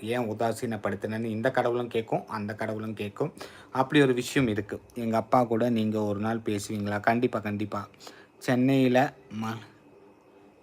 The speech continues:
கோ ப்ரோ. சென்னையில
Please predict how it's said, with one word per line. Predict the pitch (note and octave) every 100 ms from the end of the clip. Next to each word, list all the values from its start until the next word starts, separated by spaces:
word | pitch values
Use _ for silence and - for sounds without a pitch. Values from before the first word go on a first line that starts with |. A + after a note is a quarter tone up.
| - -
கோ | A#2+ G2+
ப்ரோ. | G2+ G2+ G2+ - - - - - - - - - - - - - - - -
சென்னையில | - C3+ C3 C#3+ B2+